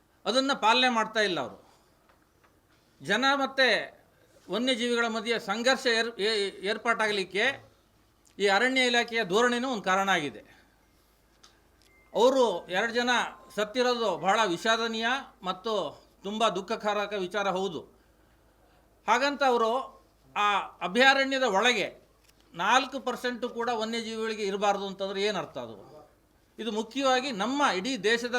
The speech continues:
ಜನತೆಯ ಭದ್ರತೆಗಾಗಿ ಇಟ್ಟಿರ್ತಕ್ಕಂಥ ಅರಣ್ಯ ಪ್ರದೇಶಗಳಿವು, ನಮ್ಮ ಭವಿಷ್ಯಕ್ಕಾಗಿ ಇಟ್ಟಿರ್ತಕ್ಕಂಥ ಅರಣ್ಯ ಪ್ರದೇಶಗಳು.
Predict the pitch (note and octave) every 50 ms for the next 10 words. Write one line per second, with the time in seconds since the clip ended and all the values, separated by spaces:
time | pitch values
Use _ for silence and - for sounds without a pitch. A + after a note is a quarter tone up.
0 | A3 F3 G3 G#3 A3+ G#3+ G3 A#3+ A3+ G#3+ E3+ F#3+ G#3 G3 B3 B3 A3+ G3 A#3 G#3+
1 | G#3+ G#3 G3+ A#3+ C#4 C4+ - - _ - - _ _ G3+ G3+ - B3+ A3+ G3 A#3
2 | A3+ A3+ G#3+ G#3+ G#3+ - A#3 F#3+ F#3+ G#3 G#3+ A3+ A3 F#3+ G3 F#3+ G3 F3+ - E3+
3 | D#3 C3+ A#2 G2 F#2 - - - - - - _ _ - - - - - - -
4 | F#3+ A3 A#3+ A#3 G#3 G#3 A3+ C4 C#4 - C#4 C#4 A3 A3+ A#3+ A3+ A3+ A3 G3 A3+
5 | A3 F#3 G#3+ - G#3+ G#3 G3 G#3 G#3+ F#3+ F#3 G3+ G#3 G#3+ G#3 G3+ F#3+ F3+ F#3+ F3+
6 | F#3 E3 C#3+ A#2+ G2 - -